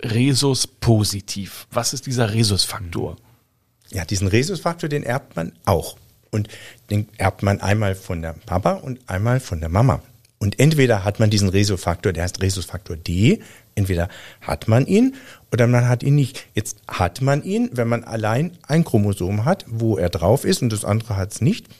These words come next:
Speaker 2: dann ist man Rhesus positiv. Hat man aber auf beiden Genkopien, so nennt man das, also beiden Chromosomen, kein Rhesus D, dann ist man Rhesus negativ. Jetzt können Sie sich schon ausrechnen,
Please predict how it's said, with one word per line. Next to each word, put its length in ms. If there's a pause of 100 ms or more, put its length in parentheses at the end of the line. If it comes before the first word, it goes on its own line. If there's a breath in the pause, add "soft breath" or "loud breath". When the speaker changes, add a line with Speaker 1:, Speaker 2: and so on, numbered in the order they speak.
(140 loud breath)
Speaker 2:
dann 160
ist 100
man 140
Rhesus 280
positiv. 540 (480 soft breath)
Hat 160
man 180
aber 300
auf 120 (520 loud breath)
beiden 800
Genkopien, 600
so 120
nennt 260
man 80
das, 180
also 240
beiden 260
Chromosomen, 720
kein 460
Rhesus 440
D, 260
dann 380
ist 300
man 220
Rhesus 440
negativ. 520
Jetzt 160
können 140
Sie 40
sich 100
schon 120
ausrechnen, 580